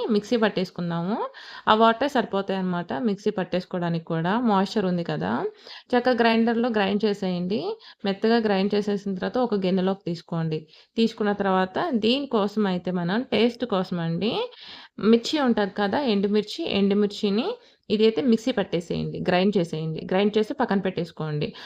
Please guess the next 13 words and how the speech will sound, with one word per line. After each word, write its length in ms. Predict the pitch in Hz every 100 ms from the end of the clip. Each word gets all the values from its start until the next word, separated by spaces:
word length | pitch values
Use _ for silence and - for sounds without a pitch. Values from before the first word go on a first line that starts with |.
| -
అలాగే 280 | - 247 254
స్టవ్ 280 | 269 220 226
మీద 220 | 233 208
ఒక 140 | 202 202
బాండీ 340 | 180 175 190
పెట్టుకొని 640 | 214 180 - - 156 185 262
వడియాలు 360 | 202 180 190
వేసుకోవడానికి 920 | 170 156 - 160 156 151 165 - 381 370
ముందుగా 400 | 190 175 175 220 453 - - -
బాండీ 260 | 202 202 226
పెట్టుకొని 520 | 202 190 180 175 240
వాటర్ 320 | 269 190 175
వేసుకోవాలండి. 760 | 196 185 - 175 160 156 165